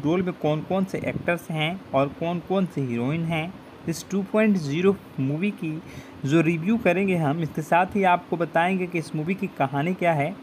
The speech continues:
इस मूवी ने कितना कमाई किया था और उस मूवी की उद्देश्य क्या था बनाने को लेकर, और इसका निर्देशन, निर्देशक कौन कौन किए थे, और यह फिल्म कितनी box office पर collection की थी या हिट हुई थी या क्या हुई थी, और यह कब publish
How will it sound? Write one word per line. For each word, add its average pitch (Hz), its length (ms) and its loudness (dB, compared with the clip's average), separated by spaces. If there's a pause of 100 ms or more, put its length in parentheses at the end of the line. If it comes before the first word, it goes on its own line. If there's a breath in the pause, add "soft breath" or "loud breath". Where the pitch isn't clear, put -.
(120)
इस 160 180 -4
मूवी 202 200 4
ने 220 80 4
कितना 196 300 -2
कमाई 143 400 2
किया 175 280 2
था 160 240 0 (440 loud breath)
और 175 160 6
उस 185 160 -4
मूवी 202 260 2
की 185 460 0
उद्देश्य 175 720 0
क्या 151 220 2
था 165 160 2
बनाने 123 340 4
को 147 160 0
लेकर, 143 300 -2 (200)
और 139 120 6
इसका 160 200 -2
निर्देशन, 170 560 -2 (380 loud breath)
निर्देशक 180 520 4
कौन 175 220 2
कौन 160 320 0
किए 160 300 2
थे, 180 240 -4 (440 loud breath)
और 170 200 8
यह 214 240 6
फिल्म 214 320 2
कितनी 190 300 -2
box 165 300 2
office 165 220 2
पर 185 140 0
collection 143 460 -2
की 185 160 -4
थी 175 240 0
या 156 160 4
हिट 190 200 0
हुई 190 160 -4
थी 185 200 0
या 170 80 6 (520)
क्या 165 160 2
हुई 185 220 0
थी, 160 220 -4 (340 loud breath)
और 165 120 4
यह 202 140 6 (120)
कब 220 220 2
publish 175 240 2